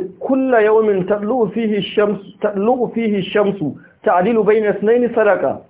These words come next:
Amma sadakoki ashe suna da sauki. Can ga wancan hadisi Annabi ya gaya mana, "Subhanallahi sadaka, walhamdulillahi sadaka, wa la ilaha illallah, wallahu akbar, wa amrun bil ma'ruf wa nahyin anil munkar." Sai Annabi ya ce, "Kullu yawmin tatlu'u fihi shamsu,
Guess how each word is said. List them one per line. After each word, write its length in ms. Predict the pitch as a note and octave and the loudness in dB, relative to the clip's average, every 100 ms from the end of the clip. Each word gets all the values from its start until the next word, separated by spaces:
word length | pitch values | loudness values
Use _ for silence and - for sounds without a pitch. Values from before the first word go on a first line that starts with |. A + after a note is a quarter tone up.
| _ | _
Amma 180 | E3 F#3 F#3 | -4 -2 -2
sadakoki 380 | G#3+ A#3 A#3 | -2 -2 0
ashe 200 | F#3 D#3+ E3+ | -2 -2 -2
suna 160 | F#3 D3+ | -2 -2
da 80 | C3 | -2
sauki. 400 | D3+ C#3+ D#3+ C3 - _ _ _ _ _ _ _ _ _ _ | -4 -2 -4 -6 -10 _ _ _ _ _ _ _ _ _ _
Can 160 | - A#3+ | -2 2
ga 60 | G#3+ | 2
wancan 200 | F3+ F3+ F#3+ | 2 2 0
hadisi 220 | E3+ E3+ | 0 0
Annabi 260 | E3 D#3+ D3+ | 0 0 2
ya 80 | D3+ | 2
gaya 160 | D#3 D3 | 2 0
mana, 160 | D3+ D3 | -2 -2
"Subhanallahi 680 | C#3 D#3+ F3 E3 D#3+ D3+ D3 | -2 0 2 2 2 0 0
sadaka, 320 | D#3 D#3 C#3+ | 0 0 0
walhamdulillahi 720 | C3+ C#3 F3+ E3+ D#3+ D#3 D3+ | -2 -2 0 0 2 2 0
sadaka, 300 | D#3 D3+ D3+ | 0 0 0
wa 80 | C#3 | 0
la 160 | E3 E3+ | 0 2
ilaha 260 | D#3+ D#3 | 2 0
illallah, 380 | D#3 D3+ D3 D3 | 0 0 0 0
wallahu 320 | D3 D#3+ F3+ E3 | 0 0 2 0
akbar, 200 | D#3 D3+ D3+ | -2 -2 0
wa 120 | E3+ | 0
amrun 240 | F#3 E3+ | -2 0
bil 80 | E3 | 0
ma'ruf 360 | E3 D#3 D#3 D#3 | 0 -2 -2 -2
wa 120 | D3+ | 0
nahyin 260 | F3+ F3 | 0 0
anil 140 | E3+ D#3+ | -2 -2
munkar." 400 | D#3 D3+ C#3 A#2 - - - _ | -4 -4 -4 -6 -12 -20 -20 _
Sai 140 | G3+ F3+ | 0 2
Annabi 240 | F#3 F3 | 2 0
ya 80 | F3 F3 | -2 -2
ce, 100 | D#3 | -4
"Kullu 320 | - G#3+ G3+ F#3+ | -2 -4 -2 0
yawmin 380 | F#3+ F#3+ E3+ F3 | 0 0 -2 -2
tatlu'u 400 | F3+ F#3 F3+ F3 | -2 -2 -2 -4
fihi 280 | F#3 F3+ F3+ | -4 -4 -2
shamsu, 460 | G3 G#3 B3 C4 | -2 -2 -2 -4